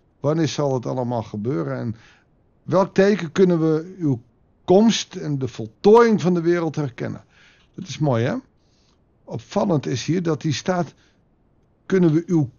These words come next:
komst?" Terwijl ze heel veel moeite hebben met het feit dat hij eerst weg moet,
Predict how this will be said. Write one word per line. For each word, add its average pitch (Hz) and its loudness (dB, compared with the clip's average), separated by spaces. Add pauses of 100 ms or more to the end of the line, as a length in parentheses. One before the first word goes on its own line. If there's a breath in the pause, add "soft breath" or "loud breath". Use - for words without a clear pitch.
komst?" - 2 (1400 soft breath)
Terwijl 185 4
ze 160 0 (1200)
heel 220 4
veel 180 6
moeite 196 10
hebben 160 6
met 147 2
het - -6
feit 170 4
dat 151 0
hij 165 -6
eerst 143 -2
weg 190 -2
moet, 254 -2